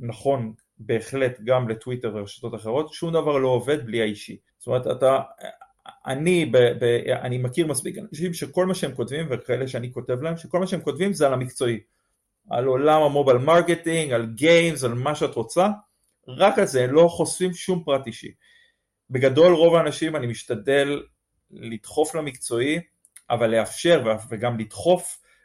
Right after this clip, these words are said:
לפוסטים שקשורים לקריירה, work-life balance, המסלול שלי, הג'רני שלי שהגיע לי, כי אלה סוג העוגנים שהופכים אותנו לאותנטיים,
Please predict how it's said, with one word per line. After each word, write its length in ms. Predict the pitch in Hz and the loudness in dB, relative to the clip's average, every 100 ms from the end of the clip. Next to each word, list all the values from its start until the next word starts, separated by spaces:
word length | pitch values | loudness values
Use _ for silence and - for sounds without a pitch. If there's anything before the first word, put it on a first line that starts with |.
| - | -12
לפוסטים 720 | 123 - 156 156 160 156 147 | -6 0 0 0 -4 -4 -6
שקשורים 480 | - - 113 117 110 | -14 -10 -6 -4 -6
לקריירה, 680 | 113 113 113 117 110 110 110 | -6 -6 -2 0 2 2 2
work-life 520 | 110 113 123 117 - | 2 0 0 -4 0
balance, 580 | 117 113 113 110 - - _ _ _ - | 0 2 0 -4 -10 -16 _ _ _ -6
המסלול 540 | 120 117 - 147 156 | -4 -4 -2 2 2
שלי, 320 | 151 135 139 | 2 -2 2
הג'רני 400 | 123 110 135 139 | 2 2 -2 -2
שלי 280 | 131 117 135 | -4 -6 -6
שהגיע 300 | 127 113 131 | -6 -4 -2
לי, 200 | 151 160 - _ _ _ | -2 -6 -10 _ _ _
כי 200 | - - 147 | -16 -8 0
אלה 380 | 151 160 160 165 - _ - | 2 4 2 0 -8 _ -8
סוג 380 | - 156 151 | -4 -2 2
העוגנים 720 | 143 120 123 120 123 139 151 151 | 4 4 2 0 -2 -4 -6 -6
שהופכים 480 | - 113 - 143 | -6 -6 -8 -8
אותנו 520 | 123 120 123 123 131 127 | -8 -4 -4 -2 -4 -6
לאותנטיים, 1000 | 120 113 - _ 127 127 127 147 156 | -6 -6 -8 _ -4 -4 -6 -6 -8